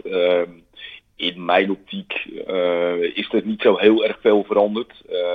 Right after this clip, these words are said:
Zelensky heeft altijd wel, eh, eh, de kennis en, eh, in zijn achterhoofd, eh, gehad dat hij nooit een lidmaatschap, althans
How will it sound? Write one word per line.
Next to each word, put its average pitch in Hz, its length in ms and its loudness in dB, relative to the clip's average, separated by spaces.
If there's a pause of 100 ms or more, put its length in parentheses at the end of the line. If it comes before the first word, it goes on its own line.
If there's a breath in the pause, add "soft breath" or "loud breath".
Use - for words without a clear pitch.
(140)
Zelensky 107 720 -2
heeft 101 240 -4
altijd 101 400 -2
wel, 101 380 0
eh, 92 440 -4
eh, - 800 -8
de 101 100 -4
kennis 110 540 0
en, 104 260 -4
eh, 101 400 0 (220)
in 107 200 -8
zijn 107 140 -6
achterhoofd, 107 600 4
eh, 113 60 2 (200)
gehad 107 300 -4
dat 107 180 0
hij 107 340 -10 (180)
nooit 117 480 2
een 110 100 -4
lidmaatschap, 117 600 -6
althans 107 560 -10